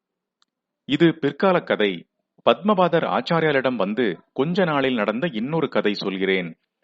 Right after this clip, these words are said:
ஏன் பத்மபாதர் என்று பெயர் வந்தது என்னும் கதை. மகான்கள் பெயருக்கு பின்னால் பாதர் சேர்கிற மாதிரி, கவுடர் கவுடபாதர் மாதிரி, பத்மர் பத்மபாதர் இல்லை. பத்மபாதர் என்பதே முழு பெயர், காரணப் பெயர்.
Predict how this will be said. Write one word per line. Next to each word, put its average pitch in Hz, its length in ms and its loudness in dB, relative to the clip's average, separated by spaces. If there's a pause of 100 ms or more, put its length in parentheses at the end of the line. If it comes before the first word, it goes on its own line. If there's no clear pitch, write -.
(280)
ஏன் 127 320 0
பத்மபாதர் 143 600 0 (100)
என்று 117 340 0 (200)
பெயர் 120 220 0
வந்தது 139 360 -2
என்னும் 120 280 -2
கதை. 92 280 -2 (600)
மகான்கள் 180 600 2
பெயருக்கு 135 420 -2
பின்னால் 110 420 -2 (200)
பாதர் 131 420 -2 (280)
சேர்கிற 120 540 0
மாதிரி, 104 340 -2 (480)
கவுடர் 147 460 4 (200)
கவுடபாதர் 117 640 2 (400)
மாதிரி, 107 380 -2 (340)
பத்மர் 160 460 2 (140)
பத்மபாதர் 117 580 2
இல்லை. 95 300 -2 (680)
பத்மபாதர் 151 640 0
என்பதே 120 380 0
முழு 123 340 -6
பெயர், 98 320 0 (360)
காரணப் 123 460 0
பெயர். 95 300 0